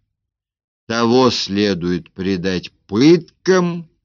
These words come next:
и смертной казни через удушение». Да Цин Ле Ли...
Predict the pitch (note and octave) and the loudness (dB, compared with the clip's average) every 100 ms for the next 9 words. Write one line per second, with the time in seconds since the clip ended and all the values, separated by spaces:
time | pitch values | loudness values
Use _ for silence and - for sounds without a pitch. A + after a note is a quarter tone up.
0 | _ _ _ B2+ A#2+ - A2+ A#2+ B2 G2+ | _ _ _ -2 -2 -2 -2 -2 -2 -4
1 | - F#2 F#2 F2+ - _ A2 B2 D3 C#3+ | -10 -10 -8 -8 -10 _ -6 -2 0 0
2 | D3 C#3+ C#3+ A#2+ - G2 G#2 A2 B2 G#2+ | -4 -4 -4 -6 -6 -2 -2 0 -2 -2
3 | F#2 G#2+ G2 G2+ A2 - - E2 E2 D#2+ | -4 -6 -6 -8 -8 -10 -16 -12 -8 -8
4 | D2 D2+ D2+ D2+ D2+ D2 D#2 _ _ _ | -8 -10 -10 -10 -12 -14 -20 _ _ _
5 | _ _ _ _ _ _ _ _ A#2 C3+ | _ _ _ _ _ _ _ _ -6 -2
6 | D3 C3 A#2 _ - - B2 A#2+ G#2 F#2 | 0 -2 -4 _ -10 -2 0 2 0 -2
7 | F2+ F#2 F#2 E2+ E2+ F#2+ C#3+ G3 A3+ | -4 -2 -2 -4 -4 0 0 0 -6